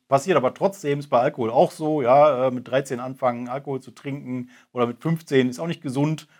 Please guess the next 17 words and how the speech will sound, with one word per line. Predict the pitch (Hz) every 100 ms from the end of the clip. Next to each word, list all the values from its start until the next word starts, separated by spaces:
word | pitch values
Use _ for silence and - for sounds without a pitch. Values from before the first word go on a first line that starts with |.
| -
passiert | 127 - 135 -
trotzdem, | 143 143 135 131 131 _ _ _
müssen | 151 147
wir | 123
irgendwie, | 143 135 135
äh, | 123 123 117
mit | 123
umgehen, | 175 175 120 117 160 151
äh, | 127
und | 123 123 123 - _ _ _ _
irgendwie | 185 208 170
dafür | 151 147
sorgen, | 131 135
dass | 131
es | -
später | 147 156 139
ist. | 131 -